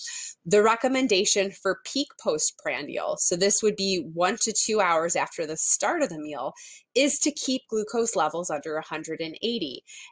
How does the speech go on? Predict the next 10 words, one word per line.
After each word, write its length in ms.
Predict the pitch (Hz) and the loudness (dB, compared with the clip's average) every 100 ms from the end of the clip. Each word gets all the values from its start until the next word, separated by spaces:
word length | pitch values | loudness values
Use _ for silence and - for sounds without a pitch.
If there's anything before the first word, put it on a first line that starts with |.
| _ | _
And 180 | 208 220 | 0 4
then 160 | 233 233 | 4 4
the 120 | 214 | 4
definition 960 | 226 220 226 226 240 370 - 302 196 185 | 2 2 -2 -2 0 2 4 4 2 0
of 120 | 170 | -6
hypoglycemia 1300 | - - 392 302 180 165 139 - - 165 165 156 151 - | -6 0 2 4 2 0 -2 -2 -2 -4 -2 -2 -4 -2
is 220 | 196 185 | 0 2
a 40 | 190 | 0
glucose 560 | 196 208 208 190 190 - | 0 -2 2 0 0 -2
under 380 | 175 175 160 | -6 -4 -4